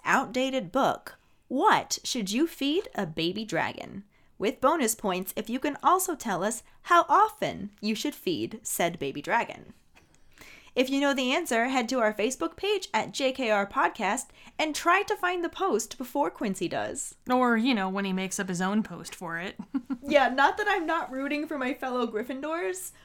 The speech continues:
Speaker 1: but this competition is super exciting.
Speaker 2: Will this become week four for Quincy, or is there a Slytherin out there who can take him?
Speaker 1: Or a Hufflepuff or a Ravenclaw.
Speaker 2: Eh, fine.
Speaker 1: Comment under the post with the answer and the code word hashtag Norbert.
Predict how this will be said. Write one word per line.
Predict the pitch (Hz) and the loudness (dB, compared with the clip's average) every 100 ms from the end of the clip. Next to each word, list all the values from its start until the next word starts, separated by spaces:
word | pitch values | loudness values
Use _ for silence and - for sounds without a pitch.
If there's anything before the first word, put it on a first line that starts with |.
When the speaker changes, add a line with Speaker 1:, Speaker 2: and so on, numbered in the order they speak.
| - | -16
Speaker 1:
but | 226 262 | -2 0
this | 269 254 | 0 -2
competition | 277 220 220 202 - | -2 0 0 0 2
is | 185 185 | 0 2
super | 190 180 - | 2 0 -4
exciting. | - - 78 - - 359 381 - - | -6 -6 -6 -6 -8 -8 -10 -16 -12
Speaker 2:
Will | - 202 | -4 2
this | 262 - | 2 2
become | 262 254 285 254 | -2 0 2 4
week | 285 - | 2 0
four | - 277 285 | -2 2 2
for | 285 | 0
Quincy, | 277 320 330 320 427 302 | -2 -2 0 0 0 2
or | 226 | 2
is | 226 | 0
there | 226 220 | 0 0
a | 156 | 0
Slytherin | - - 302 320 254 233 | -2 -2 0 2 4 6
out | 214 214 | 4 2
there | 226 214 | 0 0
who | 233 | -2
can | 185 | -4
take | 156 - 214 - | -8 -8 -8 -10
him? | 95 - - | -16 -20 4
Speaker 1:
Or | 403 | 6
a | 571 587 523 453 | 8 8 6 6
Hufflepuff | 427 349 320 | 4 4 2
or | 330 302 | 2 2
a | |
Ravenclaw. | 294 254 254 254 254 247 381 - | 2 0 -2 2 4 2 0 -10
Speaker 2:
Eh, | 330 285 | -10 -10
fine. | - 170 180 - | -12 -12 -14 -4
Speaker 1:
Comment | - 311 381 415 | 4 6 6 2
under | 415 | 2
the | 466 508 | 0 2
post | 294 302 - | 2 2 0
with | 320 | 0
the | 381 294 | 0 2
answer | 247 269 392 240 | 0 2 0 2
and | 233 226 | 2 4
the | 208 | 2
code | - 381 226 | 0 2 2
word | 208 180 196 202 - _ _ - | 4 2 2 -4 -14 _ _ 0
hashtag | - 285 - 349 339 277 | 2 4 2 2 2 4
Norbert. | 226 214 214 127 - | 4 4 2 -2 -6